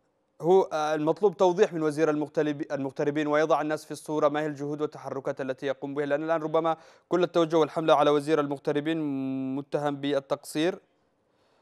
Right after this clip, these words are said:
الأخ مصطفى يقول: "الذين دخلوا بشكل رسمي وحصلوا على هوية زائر، لماذا لا يعمل لهم إقامة؟".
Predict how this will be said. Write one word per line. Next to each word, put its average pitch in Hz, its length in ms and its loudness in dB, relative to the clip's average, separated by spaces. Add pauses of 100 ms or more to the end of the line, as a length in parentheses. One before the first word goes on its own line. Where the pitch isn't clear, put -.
(220)
الأخ 143 220 2
مصطفى 151 360 0
يقول: 156 520 6
"الذين 147 220 0
دخلوا 147 260 -2
بشكل 143 280 -8
رسمي 147 240 -4
وحصلوا 143 340 -2
على 139 120 2
هوية 143 200 0
زائر، 143 460 0
لماذا 143 520 2
لا 143 260 6
يعمل 135 260 -2
لهم 143 220 -4
إقامة؟". 139 480 0